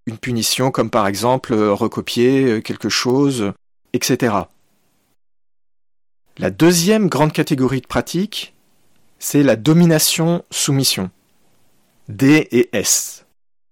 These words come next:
Domination et soumission, ce sont aussi des concepts que vous connaissez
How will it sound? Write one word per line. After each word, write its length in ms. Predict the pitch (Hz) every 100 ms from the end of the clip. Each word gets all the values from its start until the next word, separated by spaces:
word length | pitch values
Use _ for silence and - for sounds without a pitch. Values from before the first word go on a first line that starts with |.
| _ _ _ _
Domination 580 | 120 143 165 160 - 143
et 60 | 127
soumission, 580 | - 127 127 - 175
ce 140 | 190 117
sont 180 | - 120
aussi 260 | 113 -
des 120 | 143
concepts 400 | 131 127 - 127
que 80 | -
vous 100 | 104
connaissez 420 | 101 101 - -